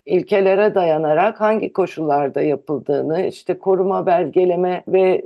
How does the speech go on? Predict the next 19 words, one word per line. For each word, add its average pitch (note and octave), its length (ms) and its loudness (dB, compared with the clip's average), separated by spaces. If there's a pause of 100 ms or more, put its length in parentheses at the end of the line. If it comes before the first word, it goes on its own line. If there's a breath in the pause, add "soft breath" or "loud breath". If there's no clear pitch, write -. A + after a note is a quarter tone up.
(240)
anastilosis F3+ 840 -2
konularında E3+ 560 -2
sürdürülebilir F#3+ 1040 0
ilkeler F#3+ 840 0
ve F#3+ 220 0
bir F3+ 140 0
sistem G#3 540 -2
oluşturmuşlar C3+ 1120 -6
bu C#3+ 200 -6
çalışma C#3 440 -8
sırasında. C#3 920 -6
Şimdi B3 720 -2 (160)
iki G#3+ 200 -4
bin A3+ 80 0
on A3+ 160 0
sekizden F3 680 -4
beri F#3 300 2
de C4 200 2
Ebru B3 420 0